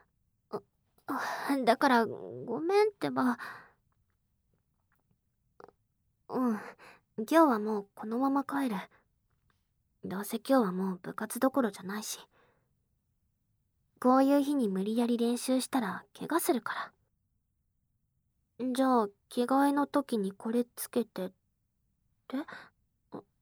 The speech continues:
何？これ。あ、ロ-、ローター？これをあそこに入れてパンツを履けって。へ-、変態！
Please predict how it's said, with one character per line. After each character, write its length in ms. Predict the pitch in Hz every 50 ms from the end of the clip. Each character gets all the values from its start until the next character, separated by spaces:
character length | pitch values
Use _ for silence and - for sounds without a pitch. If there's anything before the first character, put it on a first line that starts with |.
| _ _ _ _ _ _ _ _ _ _ _
何？ 540 | - 247 247 254 285 320 339 311 269 277 330 - _
こ 140 | - - 262
れ。 180 | 202 185 - - _ _ _ _ _ _ _ _ _ _ _ _ _ _ _ _ _ _ _
あ、 140 | 220 247 - - _ _ _ _ _ _
ロ-、 180 | 254 277 - - _ _ _ - - - - - _ _ - - -
ロ 180 | 247 294 381 539
ー 40 | 605
タ 100 | - 659 679 - - - - -
ー？ 40 | - _ _ _ _ _ _ _ _
こ 180 | - - 330 330
れ 120 | 349 349
を 220 | 359 359 330 - - _ _ _ _
あ 140 | 262 294 285
そ 160 | - - -
こ 160 | - - 330
に 120 | 320 320
入 80 | 320 311
れ 80 | 320 311
て 200 | - 320 302 - _ _ _ _ _ _ _ _
パ 180 | - - - 359
ン 80 | 370 392
ツ 160 | - - 285
を 60 | 262
履 160 | 233 - - -
け 160 | - - -
っ 60 | - - _ _ _ _ _ _ _ _ _ _ _ _ _ _ _ _ _ _ _ _ _ _ _
て。 80 | - - - - - - - - - _ _ _
へ-、 160 | - - - _ _ _ _ _ _
変 480 | - - - 320 330 349 381 381 403
態！ 340 | 427 403 - 403 415 453 415